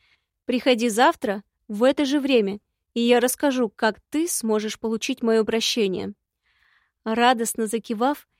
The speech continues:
Виталик исчез за дверью, а я поспешила запереть трактир, чтобы еще кто-нибудь не ввалился.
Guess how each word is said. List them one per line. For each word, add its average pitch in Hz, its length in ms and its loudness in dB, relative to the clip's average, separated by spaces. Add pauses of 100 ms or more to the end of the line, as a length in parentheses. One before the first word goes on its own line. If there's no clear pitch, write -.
(160)
Виталик 262 640 0
исчез 214 440 -2
за 208 100 0
дверью, 294 480 -2 (280)
а 214 100 -4
я 233 160 0
поспешила 240 580 -2
запереть 214 400 -6
трактир, 220 480 -6 (400)
чтобы 233 340 -2
еще 240 320 2
кто-нибудь 214 500 0 (280)
не 233 380 2
ввалился. 202 840 -2